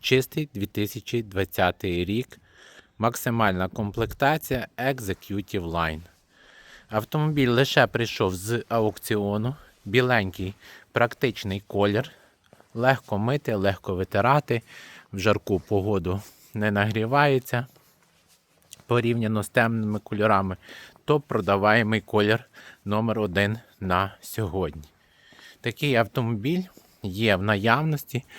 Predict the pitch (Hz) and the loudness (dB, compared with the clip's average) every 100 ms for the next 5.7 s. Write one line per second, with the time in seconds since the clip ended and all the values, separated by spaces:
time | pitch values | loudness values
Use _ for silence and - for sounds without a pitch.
0 | - _ 123 110 - 104 95 101 104 120 | -20 _ -2 -2 -2 -2 0 0 2 4
1 | 147 139 135 - - - - - - - | 4 0 -2 -10 -20 -20 -20 -20 -20 -20
2 | - - 92 95 95 110 117 - 127 120 | -20 -10 -4 -2 0 0 0 0 4 4
3 | 110 113 120 110 120 - 156 165 - 135 | 4 2 0 0 -2 0 2 2 2 2
4 | 110 101 - 107 - 98 104 - 107 - | 2 -2 0 0 0 -2 -2 2 2 2
5 | 110 110 110 147 156 - 139 | -2 -2 0 -2 -2 -2 -2